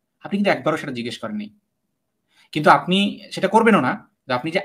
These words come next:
আমাকে অন্তত বলছেন না যে মানসিক রোগীর মতো কথা বলতেছি, এটাতেই আমি খুশি। কারণ কি, এতে আপনি নিজের অজান্তেই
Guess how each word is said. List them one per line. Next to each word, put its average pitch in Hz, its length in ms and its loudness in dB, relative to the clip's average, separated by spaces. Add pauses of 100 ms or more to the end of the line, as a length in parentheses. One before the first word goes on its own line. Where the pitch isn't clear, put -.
আমাকে 226 300 6
অন্তত 262 200 6
বলছেন 247 300 2
না 143 340 0
যে 127 120 -6
মানসিক 127 340 -8
রোগীর 131 200 -6
মতো 135 140 -6
কথা 131 140 -14
বলতেছি, 127 320 -12
এটাতেই 214 320 -2
আমি 180 120 0
খুশি। - 240 -10
কারণ 170 240 -4
কি, 180 220 -4
এতে 165 420 0 (420)
আপনি 208 280 0
নিজের 180 420 2 (120)
অজান্তেই 170 800 0